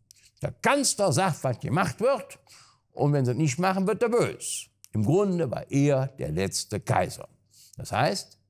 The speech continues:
er geht ans Rednerpult mehr wie so ein Lehrer. Und dann sagt er: "Auch Sie von der S P D,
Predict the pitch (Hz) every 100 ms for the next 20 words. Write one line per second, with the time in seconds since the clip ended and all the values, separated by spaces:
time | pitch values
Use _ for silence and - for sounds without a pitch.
0 | - 95 123 135 95 95 117 - 113 135
1 | 156 - 131 135 143 151 160 165 196 240
2 | 156 73 - - - 117 151 160 165 160
3 | - - _ _ _ _ _ _ _ _
4 | _ _ _ _ _ _ _ _ _ -
5 | 254 277 156 - 339 330 226 254 269 254
6 | 247 269 196 - 254 269 277 220 127 -